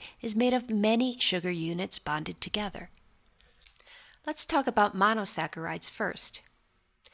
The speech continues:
Monosaccharides are the building blocks, or monomers, of all carbohydrates. Common monosaccharides include glucose, fructose,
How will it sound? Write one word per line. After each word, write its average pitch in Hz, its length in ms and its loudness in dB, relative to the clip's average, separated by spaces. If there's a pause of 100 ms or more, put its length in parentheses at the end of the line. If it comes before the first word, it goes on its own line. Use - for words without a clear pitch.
(320)
Monosaccharides 220 920 2
are 180 80 -6
the 180 100 -8
building 208 400 -4
blocks, - 540 6 (160)
or 156 80 -8
monomers, 165 680 0 (300)
of - 200 -4
all 202 220 4
carbohydrates. - 1000 0 (920)
Common 285 380 4
monosaccharides 170 880 4
include 156 380 -10
glucose, 190 720 2 (260)
fructose, - 760 6